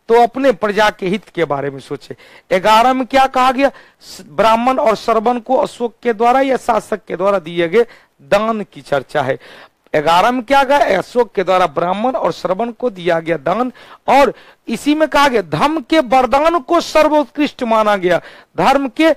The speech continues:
वरदान को सर्वोत्कृष्ट माना गया है। बारह में महिलाओं पर प्रतिबंध, महिलाओं पर रोक टोक लगाने के लिए, महिलाओं के कार्यक्रम पर रोक टोक लगाने के लिए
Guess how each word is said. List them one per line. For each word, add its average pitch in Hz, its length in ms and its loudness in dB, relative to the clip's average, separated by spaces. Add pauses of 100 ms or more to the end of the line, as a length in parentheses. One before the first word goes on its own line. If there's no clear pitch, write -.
(280)
वरदान 233 480 2
को 311 220 -2
सर्वोत्कृष्ट 269 840 0
माना 196 340 2
गया 180 220 2
है। 214 120 2 (360)
बारह 233 360 4
में 285 140 0
महिलाओं 277 600 4
पर 190 260 0
प्रतिबंध, 226 840 -2
महिलाओं 220 480 2
पर 269 200 0
रोक 254 380 -2
टोक 262 180 -4
लगाने 196 400 0
के 165 160 -6
लिए, 160 240 -8 (440)
महिलाओं 214 460 2
के 285 200 -4
कार्यक्रम 269 720 0
पर 254 220 0
रोक 220 340 -2
टोक 240 180 -6
लगाने 185 380 -2
के 180 140 -8
लिए 202 240 -2